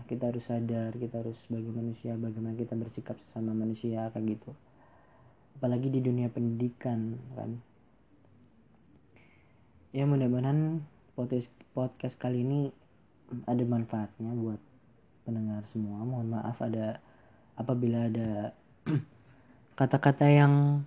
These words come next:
kurang berkenan di perasaan atau di hati teman-teman. Saya mohon maaf yang setulus-tulusnya. Seben-, se-, sebenarnya saya m-, mau men-, membicarakan topik ini dengan teman-teman saya, tapi karena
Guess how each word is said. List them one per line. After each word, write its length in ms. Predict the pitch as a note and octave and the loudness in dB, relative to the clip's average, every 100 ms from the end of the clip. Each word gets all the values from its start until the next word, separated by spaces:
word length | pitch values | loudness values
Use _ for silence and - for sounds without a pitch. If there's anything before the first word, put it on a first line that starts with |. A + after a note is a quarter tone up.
| - | -6
kurang 320 | - D3+ D3+ D3 | 0 4 6 6
berkenan 640 | C3+ C3+ C3 B2 A#2+ C#3+ - - | 4 2 2 2 0 -2 -6 -10
di 540 | B2+ A#2+ A#2 A#2 A#2+ E3 - | -2 2 2 0 -4 -10 -6
perasaan 580 | - A#2+ B2 A#2+ A#2 A#2+ | -4 -4 -6 -8 -6 -6
atau 160 | A#2 A#2 | -4 -2
di 160 | A#2 | -2
hati 240 | A2+ A2+ A2+ | -2 -4 -6
teman-teman. 640 | A2+ A2+ A2 A2+ A2 C3 - - - _ - - - - - | -4 -4 -4 -4 -2 -6 -10 -20 -20 _ -20 -20 -20 -20 -8
Saya 160 | B2 | -2
mohon 240 | B2 B2 A#2+ | 0 0 0
maaf 600 | A#2+ A#2 A#2+ - - - - | 0 -2 -6 -8 -20 -20 -12
yang 180 | C#3 B2 B2 B2 A#2+ A#2+ A#2 | -6 -2 -2 -2 -4 -6 -4
setulus-tulusnya. 1000 | B2 B2 B2 - B2 A#2+ - A#2 B2 - - - - - _ _ _ _ _ _ | -2 -2 -2 -2 -2 -4 -8 -8 -8 -12 -20 -20 -20 -20 _ _ _ _ _ _
Seben-, 380 | - C#3+ C#3+ C#3 | 0 4 4 2
se-, 260 | - C#3+ - | 0 -2 -2
sebenarnya 560 | - C#3 C3 C3 D#3 E3 | 0 2 4 4 2 4
saya 240 | D#3 E3 | 4 6
m-, 260 | E3+ E3+ E3+ - | 6 4 0 -4
mau 220 | C#3+ C3+ | 0 2
men-, 260 | D#3 D3+ C3+ C#3 | 4 4 2 0
membicarakan 680 | C3+ C3 B2+ B2 A#2+ B2+ | 0 2 2 2 0 -2
topik 300 | B2+ B2+ B2 | 0 0 0
ini 180 | B2+ C#3+ | 0 2
dengan 300 | C#3+ B2 A#2+ | 2 2 0
teman-teman 480 | B2 B2 A#2+ B2 A#2+ A#2 | 0 0 0 0 -2 -2
saya, 240 | C#3 B2 | -2 -2
tapi 320 | A#2+ C#3 C3+ - - - - - - - - - _ - | -4 -4 -4 -6 -20 -20 -20 -20 -20 -20 -20 -20 _ -10
karena 400 | B2 B2+ B2 | -4 -2 -2